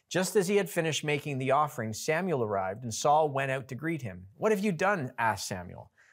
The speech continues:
Saul replied, "When I saw that the men were scattering and that you did not come at the set time and that the Philistines were assembling at Michmash, I thought, 'Now the Philistines will come down against me at Gilgal, and I have not sought the Lord's favor.'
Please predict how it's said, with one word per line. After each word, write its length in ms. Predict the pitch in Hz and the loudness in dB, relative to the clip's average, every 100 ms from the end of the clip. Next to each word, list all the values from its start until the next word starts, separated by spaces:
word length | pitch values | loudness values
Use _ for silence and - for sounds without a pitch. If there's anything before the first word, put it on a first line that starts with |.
| _ | _
Saul 300 | - - 117 | -6 2 4
replied, 420 | 120 117 117 110 107 | 4 2 2 2 2
"When 120 | 143 | -2
I 100 | 143 | -2
saw 340 | - 170 190 | 0 2 4
that 140 | 220 156 | 2 0
the 80 | |
men 200 | 139 143 | -2 -2
were 80 | 127 | -2
scattering 640 | 107 - 139 143 120 117 | -4 0 2 2 0 -2
and 100 | 117 | -4
that 120 | 123 117 | -6 -4
you 100 | 135 | -4
did 160 | 135 | -2
not 260 | 135 135 - | -2 -2 -2
come 220 | - 131 | -2 -2
at 100 | 120 | -2
the 60 | 110 | -4
set 280 | - 208 | 0 -2
time 480 | - 156 131 110 113 - - | 0 0 0 -2 -6 -14 -10
and 80 | 135 | -4
that 120 | 127 | -4
the 60 | 104 | -2
Philistines 600 | - 160 135 - 143 120 | 0 2 2 -2 -4 -2
were 100 | 123 | -4
assembling 480 | 110 147 139 135 117 | -2 -2 0 -2 -2
at 120 | 113 | -4
Michmash, 580 | - 117 95 92 - - _ - | -4 -4 -8 -8 -10 -16 _ -6
I 80 | 143 | -2
thought, 380 | 123 165 160 - _ _ _ _ - - | 2 4 4 0 _ _ _ _ -14 -2
'Now 160 | 170 | 0
the 80 | 226 | 2
Philistines 580 | 226 175 165 - 165 143 | 2 2 2 0 -4 -4
will 80 | 143 | -4
come 180 | 147 131 | -2 0
down 260 | 139 170 | 0 0
against 360 | 151 135 131 - | -2 -2 -4 -4
me 100 | 131 | -6
at 100 | 113 | -4
Gilgal, 540 | 113 101 98 127 147 - - - | -6 -4 0 -2 -2 -14 -20 -10
and 120 | 127 131 | -4 0
I 100 | 135 | 0
have 180 | 135 | 0
not 300 | 131 151 170 | 0 0 0
sought 240 | - 139 - | 2 2 2
the 60 | |
Lord's 300 | 131 123 107 | 2 2 0
favor.' 520 | - 190 185 104 - | -2 -2 0 -2 -6